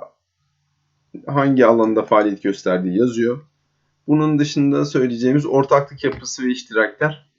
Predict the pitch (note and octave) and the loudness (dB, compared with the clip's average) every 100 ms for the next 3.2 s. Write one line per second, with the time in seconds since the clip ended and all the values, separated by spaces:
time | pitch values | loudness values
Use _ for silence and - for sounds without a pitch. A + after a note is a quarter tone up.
0 | _ - C#3+ D#3+ D#3 D#3 C3 C3 C#3+ C3+ | _ 0 2 2 4 4 4 4 2 2
1 | C3+ C#3 C3+ - B2 A#2 A#2+ B2 A#2 - | 0 0 0 -4 -6 -2 -2 0 -4 -6
2 | B2 A#2+ - F#2+ - _ - C3 - C#3 | -10 -10 -6 -6 -8 _ -6 -6 -4 -4
3 | C3+ | -4